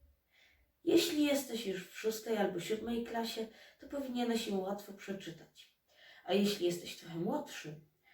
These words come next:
możesz przynajmniej spróbować. Dalej jest jeszcze tekst, ale, e, przedstawię wam go później.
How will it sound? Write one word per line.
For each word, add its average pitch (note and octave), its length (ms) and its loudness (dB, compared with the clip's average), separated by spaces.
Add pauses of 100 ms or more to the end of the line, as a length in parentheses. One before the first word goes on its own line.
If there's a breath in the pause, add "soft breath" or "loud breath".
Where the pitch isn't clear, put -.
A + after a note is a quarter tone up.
(140)
możesz C#4 360 0
przynajmniej F3 540 0
spróbować. - 800 -12 (840)
Dalej A3+ 440 8
jest A3+ 300 0
jeszcze - 300 -12
tekst, G3+ 340 -2
ale, F3+ 200 2 (560 loud breath)
e, F#3 100 -2
przedstawię G3 580 -2
wam F#3 140 0
go - 140 -2
później. - 480 -2